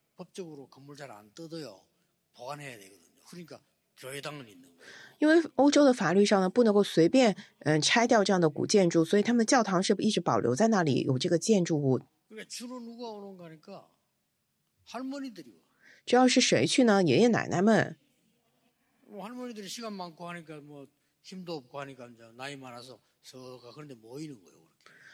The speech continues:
Speaker 2: 老奶奶们，他们年纪大了，没有什么力气，然后他们就过去，就在那儿聚会。
Speaker 1: 슬슬 변해가지고 젊은 아이들은 뭐 하고 있는 거니까요. 전 현장에서 공부 열심히 하는 것처럼 보이지만은 마약에 빠지고요.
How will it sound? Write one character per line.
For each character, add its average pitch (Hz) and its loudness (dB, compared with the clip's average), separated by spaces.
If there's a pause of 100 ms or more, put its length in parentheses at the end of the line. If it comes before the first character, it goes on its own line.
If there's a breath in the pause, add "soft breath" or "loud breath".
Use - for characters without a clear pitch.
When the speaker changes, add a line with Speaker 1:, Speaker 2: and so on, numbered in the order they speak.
(140 soft breath)
Speaker 2:
老 220 2
奶 277 6
奶 233 6
们， 214 6
他 240 0
们 214 6
年 165 4
纪 233 2
大 254 4
了， 202 4
没 170 4
有 202 4
什 226 2
么 240 4
力 269 6
气， 180 2
然 139 4
后 156 0
他 175 -4
们 180 -2
就 180 0
过 190 4
去， 147 2
就 175 -4
在 160 -2
那 180 -2
儿 165 2
聚 185 -2
会。 190 2 (1600)
Speaker 1:
슬 214 -12
슬 240 -12
변 185 -12
해 175 -14
가 175 -12
지 165 -18
고 160 -16
젊 190 -14
은 190 -14
아 160 -14
이 160 -16
들 147 -18
은 131 -18
뭐 127 -16
하 131 -16
고 143 -20
있 147 -20
는 147 -20
거 139 -20
니 127 -20
까 123 -20 (140)
요. 131 -20 (640)
전 - -18
현 165 -14
장 151 -18
에 147 -20
서 139 -18
공 - -20
부 175 -20
열 185 -20
심 220 -12
히 208 -10
하 - -12
는 190 -14
것 165 -16
처 180 -12
럼 160 -16
보 165 -16
이 165 -18
지 147 -20
만 156 -20
은 180 -20 (400)
마 117 -14
약 127 -12
에 127 -16
빠 - -20
지 - -20
고 - -20
요. - -20